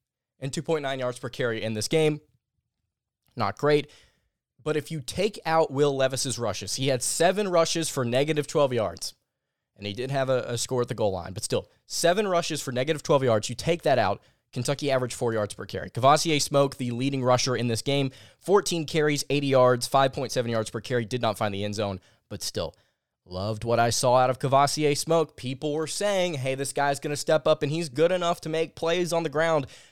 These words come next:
Five point seven yards a pop is pretty darn good. I'll take that any day of the week, especially considering the environment and the situation and what this game meant to so many different people. This game, li-, if you,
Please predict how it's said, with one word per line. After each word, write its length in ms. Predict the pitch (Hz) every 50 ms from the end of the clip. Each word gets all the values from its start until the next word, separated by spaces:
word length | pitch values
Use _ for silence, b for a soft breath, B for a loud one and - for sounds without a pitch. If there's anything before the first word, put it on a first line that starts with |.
| B B _ _ -
Five 260 | 123 131 143 160 -
point 220 | - 180 175 156
seven 320 | - - 175 170 165 160 151
yards 260 | 156 160 165 156 143
a 20 |
pop 400 | 123 - 156 160 160 175 160 -
is 120 | 131 120 -
pretty 420 | - - - 139 143 147 156 170
darn 300 | 147 156 156 160 165 156
good. 340 | 160 165 180 170 156 - - b b b b -
I'll 180 | 104 110 131 135
take 260 | - 160 151 147 -
that 200 | 147 143 139 -
any 240 | - 139 143 151 147
day 160 | 143 147 143
of 100 | 147 143
the 80 | 135 131
week, 300 | 127 139 147 147 139 -
especially 580 | 127 - - - 147 147 147 - - 156 147
considering 680 | 135 - 135 147 131 - - 135 131 139 139 139 139 135
the 140 | 127 123 120
environment 480 | 120 113 120 127 135 139 143 143 139 120
and 100 | 123 117
the 40 | 117
situation 760 | - - 117 - - 127 127 127 131 139 - - 151 131 123
and 160 | 113 110 101
what 220 | 117 147 - -
this 180 | 147 147 131 -
game 300 | - 139 139 135 131 127
meant 200 | 127 131 131 123
to 60 | - 123
so 240 | - - - 127
many 200 | 131 135 135 131
different 320 | 127 131 131 - 131 113 -
people. 440 | - 147 143 - - 143 139 127 B B B B B B B B
This 180 | 120 160 190
game, 380 | - - 302 302 277 233 214 - _ - - - - _
li-, 120 | 151 160 180 185 - - 190 -
if 200 | 185 185 185 208
you, 120 | 220 175